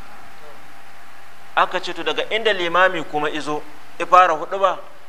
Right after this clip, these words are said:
to, waɗannan mala'ikun da suke rubuta sunan waɗanda suka zo masallaci akan kari, sai su rufe fayil ɗinsu, yan sai kuma waɗanda suka samu Juma'a,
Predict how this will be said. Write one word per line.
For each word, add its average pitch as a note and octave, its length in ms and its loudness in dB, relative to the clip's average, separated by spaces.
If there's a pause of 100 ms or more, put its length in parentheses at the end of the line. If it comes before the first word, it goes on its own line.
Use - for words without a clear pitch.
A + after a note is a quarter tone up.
(160)
to, C#3 60 -10
waɗannan F#3+ 540 4
mala'ikun E3 480 0
da D#3 80 -6
suke D#3 360 -8
rubuta D3 460 -8 (200)
sunan E3 540 -4
waɗanda E3 360 0
suka - 260 -6
zo C#3 160 -4
masallaci D3 640 -2
akan C#3+ 260 -4
kari, D#3+ 260 -4 (300)
sai D3 160 -4
su D3 120 -6
rufe C3+ 260 -4
fayil B2+ 240 2
ɗinsu, B2 300 -8
yan C3+ 100 -6
sai D3+ 160 -4
kuma D#3 260 -4
waɗanda C#3+ 160 -4
suka C3+ 220 -6
samu A#2+ 280 -6
Juma'a, C#3+ 360 -2